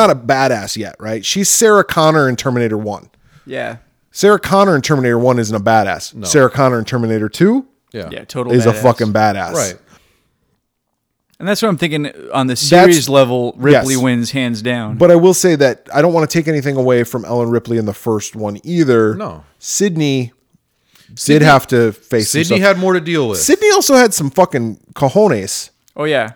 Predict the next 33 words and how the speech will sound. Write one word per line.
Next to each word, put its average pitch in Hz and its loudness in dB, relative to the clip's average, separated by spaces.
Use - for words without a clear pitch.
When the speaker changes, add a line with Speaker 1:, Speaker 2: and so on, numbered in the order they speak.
Speaker 1:
When 151 0
she's, 208 -2
like, 196 2
fucking 175 -2
got 160 2
her 147 2
finger 170 0
halfway 175 2
up 170 -2
her 165 0
nose 165 2
and 156 -4
she's 147 -4
like, 139 4
"What 170 0
am 180 2
I 180 2
doing 185 4
right 180 4
now?" 185 6
And 185 6
she's, 190 4
like, 170 6
talking 160 4
Speaker 2:
<laughs> - -2
Speaker 1:
shit 156 -2
to 180 -2
the 160 -4
killer 170 4
over 147 4
the 139 6
Speaker 2:
Uh-huh. 131 0
Speaker 1:
phone. 143 4